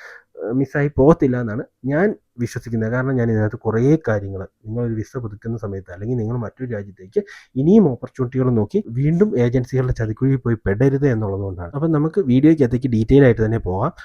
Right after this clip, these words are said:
അതിന് മുമ്പ് നമ്മൾ എപ്പോഴും പറയുന്ന പോലെ തന്നെ നമ്മുടെ ഈ ചാനൽ നിങ്ങൾ പല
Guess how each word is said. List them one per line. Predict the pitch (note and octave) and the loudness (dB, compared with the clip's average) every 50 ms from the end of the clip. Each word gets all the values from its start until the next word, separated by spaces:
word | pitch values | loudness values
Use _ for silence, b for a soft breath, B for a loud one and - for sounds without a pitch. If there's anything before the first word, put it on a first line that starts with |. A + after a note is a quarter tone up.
| B B | B B
അതിന് | - B2+ C#3 C#3 | 2 6 6 8
മുമ്പ് | C3+ C3 B2+ | 8 8 6
നമ്മൾ | A#2+ A#2+ A#2 | 4 2 0
എപ്പോഴും | - - - E3 F3 D3 | -2 -2 0 2 2 2
പറയുന്ന | B2 G#2+ G#2+ G#2+ A2 | 2 0 0 -2 -2
പോലെ | A2 A2 G#2+ | -2 -2 -2
തന്നെ | G#2+ B2 B2+ | -2 -2 -2
നമ്മുടെ | A#2 G2+ G#2 A2 A#2 | -2 -2 -2 -2 -2
ഈ | A2 - | -4 -2
ചാനൽ | - G2 G2+ G#2+ A2 | -4 -4 -2 -2 -2
നിങ്ങൾ | A2 G#2 G#2+ A2 - | -4 -4 -6 -6 -6
പല | - G2+ G#2+ | -6 -6 -4